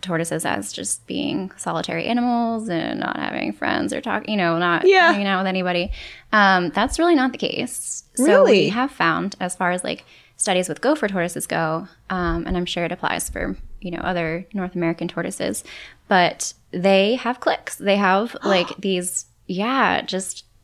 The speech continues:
Speaker 1: they have friends. I, I don't know if, I don't know if we can call them friends, but what's, what we have found is that the females will travel to, like, hang out with other females.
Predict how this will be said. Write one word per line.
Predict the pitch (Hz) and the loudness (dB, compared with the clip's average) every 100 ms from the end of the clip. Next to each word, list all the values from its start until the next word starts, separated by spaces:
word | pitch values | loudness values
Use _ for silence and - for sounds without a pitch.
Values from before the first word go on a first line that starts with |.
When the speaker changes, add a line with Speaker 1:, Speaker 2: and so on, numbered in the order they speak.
| _ | _
Speaker 1:
they | 208 | -4
have | 202 254 | 0 0
friends. | - 208 - 269 285 - | 2 2 2 0 -2 -2
I, | 247 254 247 | 2 4 4
I | |
don't | 285 | 6
know | 294 | 6
if, | 294 | 4
I | 208 240 | 2 2
don't | 247 | 2
know | |
if | 226 | 2
we | 202 | 0
can | 202 | 0
call | 185 180 | 0 2
them | 175 | 2
friends, | 170 - - 202 - - - - - | 0 -2 0 -2 -4 -10 -18 -18 2
but | 196 190 185 | 4 4 4
what's, | 202 196 - | 2 2 -6
what | 190 196 190 | 0 0 2
we | 214 | 2
have | 220 208 | 2 0
found | 160 156 180 - | 0 0 -2 -6
is | 185 | -6
that | 165 160 160 - - - _ _ | -2 0 -2 -6 -20 -20 _ _
the | 202 190 | -2 0
females | 190 185 170 180 208 - | 0 0 0 0 -4 -4
will | 175 175 170 170 180 - _ _ _ _ _ | 0 0 0 -2 -4 -12 _ _ _ _ _
travel | - 165 165 180 160 - | -6 0 0 0 -4 -4
to, | - 170 | -6 -4
like, | 151 - | -4 -4
hang | 170 175 175 | -6 -2 -2
out | - | -2
with | 185 | -4
other | 175 180 | -4 -4
females. | - - - - 190 - | -6 -8 -8 -12 -12 -18